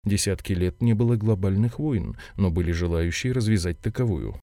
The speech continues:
Корабль мира получил множество пробоин, от разгула терроризма до оживления фашизма и других. И постоянно появляются новые.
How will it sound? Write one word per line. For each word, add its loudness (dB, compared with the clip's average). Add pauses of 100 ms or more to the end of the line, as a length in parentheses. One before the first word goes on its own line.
(100)
Корабль 2
мира 0
получил 2
множество 4
пробоин, 0 (100)
от -6
разгула -2
терроризма 0
до 2
оживления 2
фашизма 0
и 2
других. -2 (260)
И 0
постоянно 0
появляются -2
новые. -2